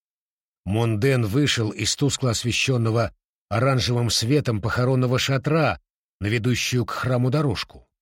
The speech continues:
и, следуя указаниям распорядительницы, направился в зал ожидания. В просторной комнате стояло не меньше сотни легких алюминиевых стульев, но из них была занята примерно половина,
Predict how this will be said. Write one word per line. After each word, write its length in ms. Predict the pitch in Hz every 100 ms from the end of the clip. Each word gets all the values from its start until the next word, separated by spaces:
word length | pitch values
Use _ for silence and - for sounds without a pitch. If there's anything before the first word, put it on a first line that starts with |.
| _ _ _ 92
и, 100 | 104
следуя 480 | - 117 120 117 117
указаниям 680 | 110 120 120 127 120 113
распорядительницы, 1040 | 117 - 117 113 147 156 147 135 156 139 _ _ -
направился 680 | 98 104 104 113 127 117 135
в 60 | 107
зал 240 | 98 95
ожидания. 600 | 98 98 87 65 60 - _ _ _ _ _ _ _ _ _ _ _ _ -
В 80 | -
просторной 640 | 160 156 - 214 190 180
комнате 540 | - 185 185 180 175
стояло 420 | - 151 151 165 160
не 140 | 156
меньше 400 | 165 180 - 165
сотни 680 | - - 175 143 104 85 69 - - -
легких 640 | 113 143 139 - 143 -
алюминиевых 760 | 120 120 117 120 123 127 135 -
стульев, 600 | - 156 80 67 - _ _ _ _ _ -
но 220 | 98 110
из 300 | 113 92 101
них 340 | 165 147 - _ _ _ _ -
была 320 | 85 123 143
занята 440 | 123 120 123 139
примерно 440 | 123 117 139 131 147
половина, 760 | 147 160 131 107 85 71